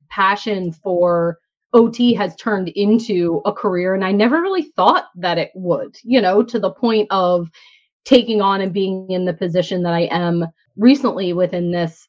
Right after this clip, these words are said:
uh, vice president role. It's just funny to even say it, 'cause it's not something, I am not someone that, like,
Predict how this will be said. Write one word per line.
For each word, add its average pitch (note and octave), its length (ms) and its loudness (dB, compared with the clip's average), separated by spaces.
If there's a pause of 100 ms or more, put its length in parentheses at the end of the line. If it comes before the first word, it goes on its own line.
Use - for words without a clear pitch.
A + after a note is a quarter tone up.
uh, D#3+ 380 0
vice F#3 340 0
president A3 520 2
role. E3 220 0
It's G3+ 120 0
just C4 200 0
funny A#3+ 300 6
to A#3 80 -2
even F#3 400 -6
say A#3 240 2
it, - 180 -8
'cause G#3 160 -2
it's A3 140 -4
not A3+ 260 0
something, A3 480 0
I G#3+ 160 4
am A3+ 160 2
not G#3 260 2
someone G3+ 380 -2
that, F3+ 200 -2
like, E3 300 -2